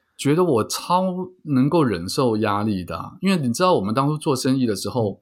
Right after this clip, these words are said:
Speaker 1: 就是每天三点半之前我都要筹两百万到三百万出来，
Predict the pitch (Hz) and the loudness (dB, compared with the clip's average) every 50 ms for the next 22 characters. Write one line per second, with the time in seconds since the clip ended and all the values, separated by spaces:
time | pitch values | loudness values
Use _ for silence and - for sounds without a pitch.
0 | _ _ - - 139 127 - 127 110 101 101 117 131 135 139 135 131 113 101 110 | _ _ -8 -6 -6 -2 0 0 0 0 0 0 0 0 2 0 0 0 0 0
1 | 123 117 110 117 107 - 104 98 98 95 92 - 120 120 120 113 - - - 92 | 0 -2 -2 -2 -4 -4 -4 -4 -2 -4 -2 -2 0 0 0 -2 -4 -4 -4 -4
2 | 85 87 98 107 - _ _ _ _ _ _ _ _ 95 98 110 120 101 92 101 | -4 -4 -6 -8 -12 _ _ _ _ _ _ _ _ -4 -2 -2 0 -2 0 0
3 | 117 113 107 110 104 95 - 104 110 107 95 87 92 95 92 92 85 - - 95 | 0 -2 0 -2 -2 -2 -2 -2 -2 -2 -2 -2 -4 -4 -6 -6 -8 -10 -10 -8
4 | 95 92 85 71 65 - | -6 -6 -6 -8 -10 -16